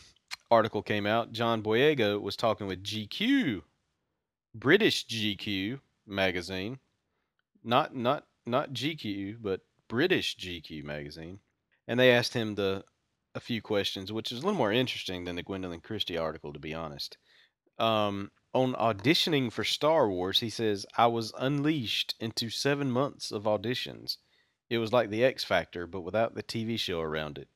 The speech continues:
It was intense." You know, I wonder, I wonder what that audition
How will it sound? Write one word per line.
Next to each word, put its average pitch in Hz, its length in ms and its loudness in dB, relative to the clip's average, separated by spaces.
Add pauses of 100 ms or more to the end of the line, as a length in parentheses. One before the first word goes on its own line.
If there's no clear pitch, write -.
(160)
It - 180 -10
was 101 220 -6
intense." - 840 -8 (260)
You 143 80 -4
know, 139 260 4 (840)
I 127 60 -2
wonder, 120 500 2 (1120)
I 135 40 -2
wonder 202 200 4
what 147 160 4
that 113 200 4 (840)
audition 98 720 -2